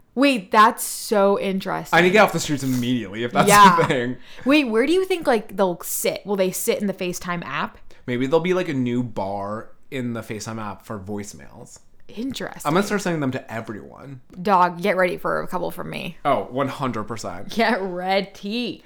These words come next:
Speaker 2: Also, speaking about voice notes in I O S seventeen, now this one I'm scared for. Apple will start transcribing your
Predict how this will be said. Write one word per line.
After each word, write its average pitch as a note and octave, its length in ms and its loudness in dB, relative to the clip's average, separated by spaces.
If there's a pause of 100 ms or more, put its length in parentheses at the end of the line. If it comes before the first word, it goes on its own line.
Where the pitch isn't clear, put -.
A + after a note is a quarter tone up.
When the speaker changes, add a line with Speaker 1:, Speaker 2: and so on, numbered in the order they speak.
Speaker 2:
Also, D#3 180 -2
speaking D3 280 -2
about E3+ 200 4
voice C3 220 -2
notes A2 240 -8
in C#3 80 -6
I B2 140 -2
O B2+ 80 0
S B2 80 -4
seventeen, A2+ 640 -8 (100)
now A#2+ 520 -4 (220)
this D3+ 460 4
one B2+ 160 2
I'm A2+ 140 -2
scared G#2 360 -6
for. C#3+ 360 -2 (200)
Apple C3+ 320 4
will D#3+ 120 -2
start D#3+ 240 0
transcribing A#2 880 -6
your A2+ 320 -6